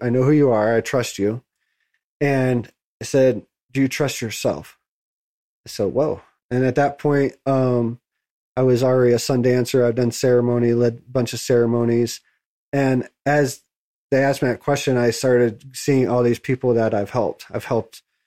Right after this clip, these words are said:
um, talk 'em off the cliff of suicide, you know, and, and help 'em, um, what,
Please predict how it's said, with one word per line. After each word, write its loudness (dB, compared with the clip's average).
um, -2
talk -2
'em 0
off -2
the -6
cliff -2
of -2
suicide, 0
you -2
know, -2
and, -2
and -2
help 0
'em, -2
um, -2
what, -4